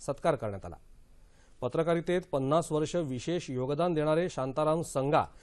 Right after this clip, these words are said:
यांचा मान्यवरांच्या हस्ते विशेष सन्मान करण्यात आला. विविध संस्था आणि सरकारी पुरस्कारप्राप्त पत्रकारांनाही यावेळी गौरवण्यात आलं. पत्रकारितेत अतिशय वेगानं बदल होत असून गडचिरोलीसारख्या दुर्गम आणि मागास भागात पत्रकारांनी सोशल मीडियाचा वापर करून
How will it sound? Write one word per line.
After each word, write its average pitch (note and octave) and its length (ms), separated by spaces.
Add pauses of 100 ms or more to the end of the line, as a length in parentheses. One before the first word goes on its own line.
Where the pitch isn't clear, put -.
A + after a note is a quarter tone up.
(180)
यांचा C#3+ 300
मान्यवरांच्या F3+ 600
हस्ते D#3 300
विशेष E3 380
सन्मान E3 380
करण्यात A2+ 300
आला. F#2 120 (680)
विविध D#3 280
संस्था E3+ 420
आणि G3 200
सरकारी F3 380
पुरस्कारप्राप्त D#3 720
पत्रकारांनाही B2 760 (300)
यावेळी B2+ 320
गौरवण्यात A2 460
आलं. D#2 100 (1300)
पत्रकारितेत G#3 640
अतिशय G3+ 360
वेगानं F3+ 460
बदल D#3+ 220
होत F#3 200
असून G3+ 580
गडचिरोलीसारख्या F#3 800
दुर्गम C#3+ 480
आणि E3+ 140
मागास C#3+ 360
भागात E3+ 280
पत्रकारांनी C3+ 680
सोशल B2 340
मीडियाचा D3 400
वापर B2 280
करून D#3 260